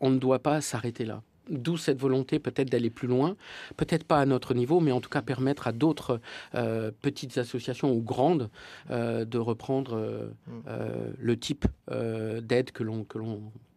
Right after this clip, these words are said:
Speaker 1: fournit.
Speaker 2: Est-ce que vous souhaiteriez peut-être, euh, à terme de, d'étoffer un petit peu, euh, votre association avec, euh, euh, par exemple, et c'est peut-être déjà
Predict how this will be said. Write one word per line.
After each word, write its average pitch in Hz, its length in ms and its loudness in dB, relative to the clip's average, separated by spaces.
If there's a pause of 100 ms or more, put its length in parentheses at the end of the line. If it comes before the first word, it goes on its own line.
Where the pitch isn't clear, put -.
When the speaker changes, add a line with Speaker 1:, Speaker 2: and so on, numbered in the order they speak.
Speaker 1:
fournit. 120 460 -2 (280)
Speaker 2:
Est-ce - 120 -2
que 214 60 0
vous 170 140 0
souhaiteriez 131 400 2
peut-être, 123 360 0
euh, 104 220 4 (320)
à 104 240 0
terme 120 420 2
de, 98 440 -2 (500)
d'étoffer 110 460 -2
un 120 80 2
petit 113 140 -10
peu, 127 100 -6 (180)
euh, 104 40 2
votre 107 200 0
association 131 680 2
avec, 113 320 4
euh, 107 140 4 (320)
euh, 101 80 0
par 101 160 0
exemple, 110 320 2
et - 20 -6
c'est - 140 -6
peut-être 107 140 0
déjà 101 100 -2